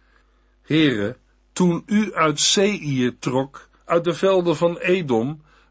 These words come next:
beefde de aarde en stroomde de regen uit de hemel. De bergen wankelden voor de Heere, de God van Israël.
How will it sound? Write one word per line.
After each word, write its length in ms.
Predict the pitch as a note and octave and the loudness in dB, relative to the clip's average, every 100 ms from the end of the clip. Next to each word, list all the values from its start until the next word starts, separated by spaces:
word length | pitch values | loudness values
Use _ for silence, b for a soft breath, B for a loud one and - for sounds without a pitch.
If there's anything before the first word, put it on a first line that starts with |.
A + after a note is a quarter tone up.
| b | b
beefde 680 | G2+ C#3+ G3 F#3+ - E3 | -2 0 0 -4 -4 -4
de 140 | D3 C#3 | 0 0
aarde 400 | D#3 D#3+ D#3+ C3+ | 2 2 2 0
en 160 | A#2+ | 0
stroomde 720 | A2+ - - D#3 G#3 G3+ E3+ C#3+ | 0 -2 0 2 2 0 -2 0
de 120 | C#3+ | 0
regen 540 | C3 D#3+ E3+ D3+ C#3 | 2 0 0 -4 -4
uit 200 | C3 B2 | -4 -4
de 60 | B2 | -2
hemel. 480 | A2+ D#3+ F3+ A#2 G2 _ _ _ _ _ _ - | -2 -2 -6 -10 -12 _ _ _ _ _ _ -8
De 120 | G#2 | -6
bergen 580 | G#2+ D#3+ E3 - C3 A#2 | 0 0 0 -2 -4 0
wankelden 720 | D3+ F#3+ D3 B2+ A#2 A2+ G#2+ | -2 -2 -2 -4 -2 -4 -4
voor 220 | A#2 A#2 | -2 -2
de 100 | A2+ | -2
Heere, 400 | A#2 C#3 C3+ A2+ | 0 0 0 -4
de 140 | G2+ | -6
God 300 | G2+ D#3+ D#3 | -6 -6 -6
van 260 | - C3+ C3 | -4 -4 -4
Israël. 640 | D3+ C#3+ A#2+ G#2+ F#2 E2 | -4 -4 -4 -4 -4 -8